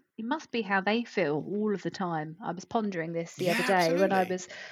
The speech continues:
Speaker 1: rolling my eyes inwardly to myself, going, "Oh, God, here we go again. I really don't need this today." And it's like, well, actually, actually, they don't need it either,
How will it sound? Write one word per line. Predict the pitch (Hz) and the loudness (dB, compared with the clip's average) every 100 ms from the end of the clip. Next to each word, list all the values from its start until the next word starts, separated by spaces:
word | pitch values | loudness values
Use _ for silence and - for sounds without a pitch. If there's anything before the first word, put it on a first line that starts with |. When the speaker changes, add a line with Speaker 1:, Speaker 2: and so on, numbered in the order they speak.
| - - | -16 -4
Speaker 1:
rolling | 214 233 220 214 202 | 6 8 8 4 2
my | 196 196 | 2 2
eyes | 190 190 190 | 4 2 4
inwardly | 196 180 180 180 | 2 2 2 4
to | 180 185 | 4 2
myself, | 175 175 175 175 | 0 2 2 2
going, | 185 190 | 0 0
"Oh, | 185 175 170 160 | 0 -2 -6 -2
God, | 190 190 180 | 2 2 2
here | 180 170 | 2 0
we | 170 | -4
go | 165 165 | -6 -8
again. | 165 123 131 160 | -10 -10 -10 -10
I | 147 | -10
really | 160 156 | -12 -12
don't | 165 160 | -10 -8
need | 165 175 - | -4 -6 -4
this | 185 - | -6 -4
today." | 202 180 175 196 - 214 | -2 0 0 -4 -8 -12
And | 196 | -12
it's | - 214 | -8 -8
like, | 208 | -4
well, | 208 | 0
actually, | 190 - - 165 170 175 _ _ _ _ 175 | 2 2 -2 -8 -8 -8 _ _ _ _ -4
actually, | 165 - 185 185 185 _ _ _ _ - _ - | -4 -6 -6 -6 -6 _ _ _ _ -20 _ 0
they | 185 | 0
don't | 185 180 | 2 0
need | 185 185 | -2 -4
it | 185 | -4
either, | 190 190 190 190 | -4 -2 -2 -4